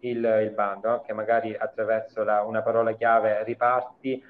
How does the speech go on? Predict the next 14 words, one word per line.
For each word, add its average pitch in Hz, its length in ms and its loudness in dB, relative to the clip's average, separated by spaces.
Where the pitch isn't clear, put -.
di 117 200 -12
stepa, 117 720 0
dove 113 200 2
di 127 120 -6
stepa 110 400 -4
sta - 180 -4
proprio 110 280 -4
per 107 200 -2
Dipartimento 117 680 -8
di 104 120 -20
Scienze - 340 -14
e - 60 -20
Tecnologie 110 640 -6
Biologiche 104 680 -4